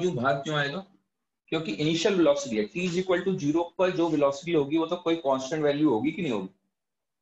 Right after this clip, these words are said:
इनिशियली कुछ velocity से तो चालू करेगा, भले ही वो ज़ीरो से करे या पाँच से करे, लेकिन एक कोई फिक्स value से चालू होगी कि नहीं होगी?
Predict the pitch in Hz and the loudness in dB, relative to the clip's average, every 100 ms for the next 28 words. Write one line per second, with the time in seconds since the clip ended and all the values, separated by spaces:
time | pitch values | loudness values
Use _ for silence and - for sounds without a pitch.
0 | _ _ _ - 143 156 180 170 170 170 | _ _ _ -6 -2 0 0 0 -2 -2
1 | 156 143 147 156 151 - 160 160 147 151 | 2 2 2 0 -4 -4 -6 0 2 2
2 | 147 143 190 - - _ _ _ _ _ | 2 2 2 2 -2 _ _ _ _ _
3 | _ - 113 151 170 156 131 151 156 185 | _ -6 0 4 4 2 0 0 2 2
4 | 165 180 190 - - _ _ - 117 135 | 2 0 -4 -12 -20 _ _ -6 -2 0
5 | 151 156 180 165 180 190 135 165 180 - | 0 0 0 0 -2 -4 -4 -2 -4 -2
6 | 180 185 165 - 165 165 170 165 160 143 | -4 -2 -4 0 0 2 0 2 2 2
7 | 131 185 175 101 | -2 -4 -4 -4